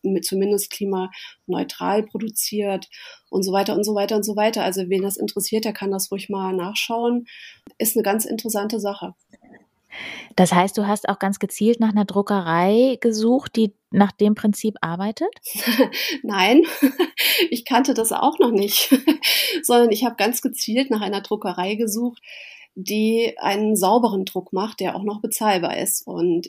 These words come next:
Speaker 1: zuerst habe ich gedacht, ah, also ich kann mir das gar nicht leisten oder wir können uns das gar nicht leisten. Äh,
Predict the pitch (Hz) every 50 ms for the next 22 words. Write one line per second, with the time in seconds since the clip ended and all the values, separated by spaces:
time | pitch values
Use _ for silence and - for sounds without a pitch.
0 | - - - - 165 226 240 - 247 226 220 220 - 196 202 214 214 - _ _
1 | 214 233 220 - - - _ _ _ _ - 220 233 - - - - - _ _
2 | - - - - - 214 202 196 190 190 - - - 190 185 196 196 - 180 175
3 | 175 185 240 247 - - 208 190 180 185 175 185 190 196 - 220 208 196 190 -
4 | - - 190 190 196 196 196 185 185 190 190 - - 220 - - - - - -
5 | - - - - - - - - _ _ _ _ _ _ _ _ _ - 262 285
6 | 285 294